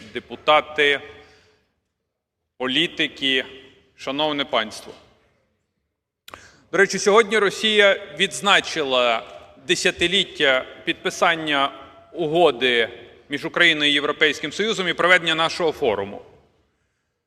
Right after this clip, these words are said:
Самопроголошений і самопризначений російський диктатор буквально в декілька сот метрів від нашого місця проведення бомбив вкотре цивільний Київ, і десятки людей вже сьогодні поранені.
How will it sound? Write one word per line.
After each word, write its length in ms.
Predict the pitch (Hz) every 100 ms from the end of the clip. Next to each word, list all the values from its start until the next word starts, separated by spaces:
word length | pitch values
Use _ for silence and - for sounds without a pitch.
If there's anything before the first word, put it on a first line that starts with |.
| _ _ _ _ _ -
Самопроголошений 1000 | 208 208 202 202 180 214 214 202 185
і 20 | 175
самопризначений 960 | 190 180 180 190 170 180 - 170 160
російський 480 | 165 156 180 - 165
диктатор 560 | 160 156 196 196 196 151
буквально 420 | 156 196 180 170
в 40 |
декілька 400 | 175 175 165 175
сот 280 | - 185 165
метрів 640 | 180 160 - 147 143 131 135
від 160 | 143
нашого 440 | 160 156 - 147 147
місця 360 | 160 135 147
проведення 840 | - 147 170 185 170 160 156 147 143 - _ _ _ _ _ _ _ -
бомбив 460 | 170 185 208 214
вкотре 680 | 175 - 196 196 196 175 160 - -
цивільний 500 | - 170 175 170 160
Київ, 640 | 151 180 185 185 180 - -
і 360 | 131 135 139 139 135 - - _ _ _ _ _ _ -
десятки 460 | 151 190 175 -
людей 320 | 160 156 170 165
вже 180 | 143
сьогодні 400 | 147 156 151 139
поранені. 460 | 139 143 123 101 101